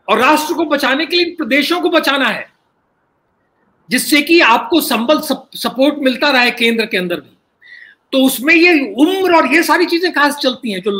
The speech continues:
लक्ष्य है उसको पाना है ना। चुनाव है ये, चुनाव जो है इन सब सिद्धांतों पे, ये जो आपने कहा, जो आपने शब्द इस्तेमाल किया fetish, और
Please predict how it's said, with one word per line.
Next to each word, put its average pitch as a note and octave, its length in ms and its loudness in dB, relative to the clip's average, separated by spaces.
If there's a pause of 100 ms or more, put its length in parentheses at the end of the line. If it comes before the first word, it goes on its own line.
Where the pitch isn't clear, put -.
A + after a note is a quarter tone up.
लक्ष्य - 260 -2
है C4+ 220 2
उसको D#4 340 0
पाना A#3+ 360 0
है F3+ 100 -6
ना। D4+ 260 -6 (520)
चुनाव D4 440 2
है C#4+ 200 4
ये, G3+ 260 -4 (1000)
चुनाव B3 340 2
जो C#4+ 100 -2
है C#4+ 140 2
इन C#4 180 0
सब D4 140 -2
सिद्धांतों B3 640 -4
पे, C#4 120 -2
ये B3+ 140 0
जो B3 100 -2
आपने A#3+ 260 0
कहा, A#3 260 0
जो A#3+ 120 -4
आपने A3+ 200 -4
शब्द C4 260 -6
इस्तेमाल A3+ 380 -4
किया A3 240 -4
fetish, G#3 580 -6 (420)
और F#3 320 -4